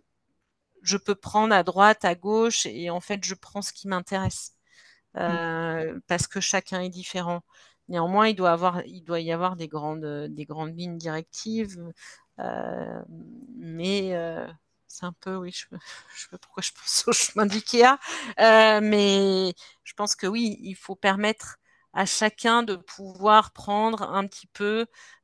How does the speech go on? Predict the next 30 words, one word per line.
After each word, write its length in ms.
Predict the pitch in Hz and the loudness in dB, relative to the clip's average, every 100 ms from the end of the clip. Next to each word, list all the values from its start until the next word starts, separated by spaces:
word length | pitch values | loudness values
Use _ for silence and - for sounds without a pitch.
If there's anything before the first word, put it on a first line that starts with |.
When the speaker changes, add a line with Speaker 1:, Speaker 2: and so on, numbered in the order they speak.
| - | -6
Speaker 1:
euh, 1120 | 170 165 170 165 170 - - - - - - 62 120 - - | -2 -2 -2 -4 -6 -6 -8 -10 -10 -12 -12 -14 -18 -20 -18
et 100 | 160 | -18
proposer 560 | - 170 - 175 196 | -16 -16 -12 -8 -8
plusieurs 580 | 196 - 202 196 196 190 | -10 -12 -10 -4 -4 -4
solutions 760 | - 190 180 - - 196 202 196 | -8 -12 -10 -10 -10 -12 -12 -12
et, 140 | 170 _ _ _ _ _ | -16 _ _ _ _ _
et, 320 | - 64 - | -16 -14 -12
euh, 80 | - 55 - | -12 -12 -16
rendre 360 | 156 170 175 | -12 -8 -8
le 200 | 180 175 | -8 -10
talent, 540 | 165 - 160 175 180 170 | -10 -10 -8 -8 -8 -8
euh, 80 | 156 | -8
un 140 | - | -10
peu 160 | 165 165 | -10 -16
plus, 400 | - - 180 170 | -20 -16 -14 -10
un 120 | - | -12
peu 120 | - | -12
plus 280 | - - 175 | -16 -12 -8
acteur. 440 | 165 - 165 165 _ _ _ _ _ _ _ _ _ - | -8 -8 -12 -14 _ _ _ _ _ _ _ _ _ -10
Speaker 2:
D'accord, 420 | 190 190 165 156 - | -6 -6 -8 -12 -8
donc 180 | 175 | -8
tout 220 | 175 175 196 | -6 -6 -2
en 100 | 196 | 0
gardant 300 | 180 175 185 | 0 0 -2
une 160 | 185 | -2
trame, 440 | 185 - 180 175 165 | -4 -2 -2 -2 -8
c'est 200 | - 175 | -12 -12
ça, 240 | 185 190 196 | -10 -10 -10
euh ? 120 | 175 185 _ _ _ - - | -10 -14 _ _ _ -20 -16
Speaker 1:
Exactement. 640 | 185 175 175 - 165 160 | -10 -6 -6 -6 -12 -12